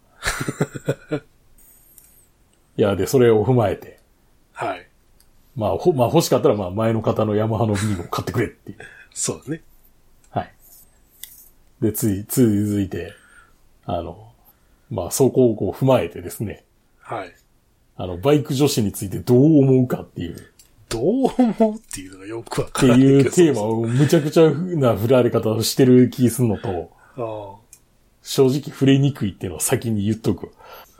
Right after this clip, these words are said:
Speaker 2: そうね。まあ、このご時世。
Speaker 1: このご時世、なんか、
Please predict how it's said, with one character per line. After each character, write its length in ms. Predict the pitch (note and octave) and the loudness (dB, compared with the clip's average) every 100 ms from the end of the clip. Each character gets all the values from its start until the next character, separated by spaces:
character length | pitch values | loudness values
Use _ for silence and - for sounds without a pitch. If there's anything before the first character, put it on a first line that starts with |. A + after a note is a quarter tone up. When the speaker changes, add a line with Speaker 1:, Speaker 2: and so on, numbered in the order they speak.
| _ _ | _ _
Speaker 2:
そ 480 | - - - F2+ - | -8 -4 -4 -8 -14
う 80 | A2 | -12
ね。 140 | G#2+ G2 | -12 -12
ま 100 | F#2+ | -14
あ、 80 | F2+ - | -14 -10
こ 160 | - | -8
の 120 | A2+ | -8
ご 140 | G#2+ A2+ | -8 -6
時 140 | G#2+ | -2
世。 340 | A2+ - F2+ G#2+ - _ _ _ | -2 -4 -8 -10 -10 _ _ _
Speaker 1:
こ 160 | - C3 | -2 2
の 120 | B2+ | 4
ご 120 | B2+ | 4
時 160 | C#3 B2 | 4 0
世、 60 | G2 | -2
な 120 | C3 | -2
ん 60 | |
か、 80 | B2+ | -2